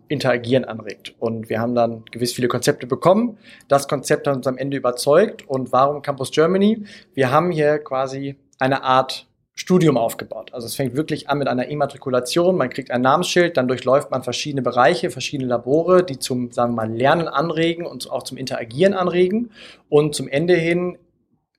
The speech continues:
kommt man dann zusammen in einer großen Graduation, also in der Abschlussveranstaltung, wo dann das, sagen wir mal, es gefeiert wird, dass man das Studium erfolgreich durchlaufen hat. Und im Endeffekt ist das auch so das Ziel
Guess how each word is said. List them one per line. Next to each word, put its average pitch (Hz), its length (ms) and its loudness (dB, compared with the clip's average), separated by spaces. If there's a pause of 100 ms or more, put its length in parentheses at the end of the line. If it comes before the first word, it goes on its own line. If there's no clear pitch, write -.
(220)
kommt 190 220 2
man 156 120 0
dann 143 160 2
zusammen 165 540 2
in 139 100 -6
einer 131 220 0
großen 147 480 -2
Graduation, 147 580 2
also 127 120 0
in 127 60 -2
der 123 120 0
Abschlussveranstaltung, 180 1200 -4 (280)
wo 151 240 0
dann 151 320 4
das, - 420 0 (380)
sagen 135 160 -4
wir 139 40 -4
mal, 127 420 2
es - 100 -12
gefeiert 180 480 2
wird, 165 160 0
dass 143 200 2
man 135 160 0
das 127 120 0
Studium 156 340 -4
erfolgreich 127 800 0
durchlaufen 151 520 2
hat. 202 260 2 (400)
Und 139 160 0
im 139 80 -4
Endeffekt 160 720 0
ist 143 220 -4
das 147 240 2
auch 139 160 -2
so 135 360 -2
das - 260 -6
Ziel 170 500 4